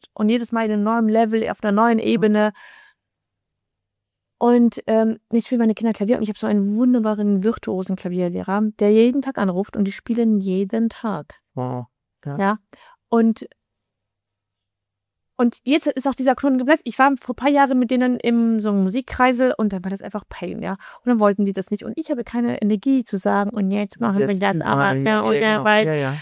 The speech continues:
Speaker 1: weil mich nervt das auch, dahin zu fahren. Und jetzt ist es irgendwie so cool. Es ist digital,
Speaker 2: Mhm.
Speaker 1: every day.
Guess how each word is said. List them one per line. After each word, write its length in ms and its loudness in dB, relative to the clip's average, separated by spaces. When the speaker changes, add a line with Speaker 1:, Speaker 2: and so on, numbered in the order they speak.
Speaker 1:
weil 80 4
mich 180 0
nervt 240 2
das 100 0
auch, 200 0
dahin 260 -4
zu 100 -12
fahren. 300 -14
Und 320 2
jetzt 200 0
ist 120 -6
es 100 -8
irgendwie 300 0
so 300 -2
cool. 100 0
Es 80 0
ist 220 -8
digital, 760 6
Speaker 2:
Mhm. 520 -6
Speaker 1:
every 420 4
day. 420 4